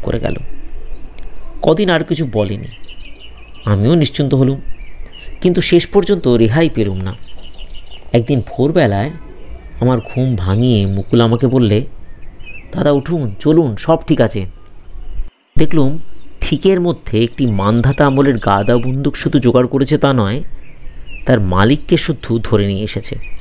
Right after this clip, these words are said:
মুকুল বলল, "মুন্সিকে নিয়ে এসেছি, সে আমাদের পথ দেখাতে পারবে, জঙ্গলে আমরা হারিয়ে যাব না।" মুকুল নাছোড় বান্দা,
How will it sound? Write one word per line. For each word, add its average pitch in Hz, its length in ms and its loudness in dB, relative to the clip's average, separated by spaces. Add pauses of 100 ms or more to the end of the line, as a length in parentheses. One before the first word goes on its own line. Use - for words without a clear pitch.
(640)
মুকুল 120 220 2
বলল, 135 340 4 (1000)
"মুন্সিকে 139 380 2
নিয়ে 160 160 2
এসেছি, 101 480 -2 (460)
সে - 140 0
আমাদের 127 300 2
পথ 117 140 2
দেখাতে 113 320 0
পারবে, 101 320 -6 (840)
জঙ্গলে 110 420 4
আমরা 139 180 2
হারিয়ে 107 260 2
যাব 95 220 -4
না।" 104 80 -10 (1000)
মুকুল 147 300 4
নাছোড় 107 360 2
বান্দা, 98 280 -6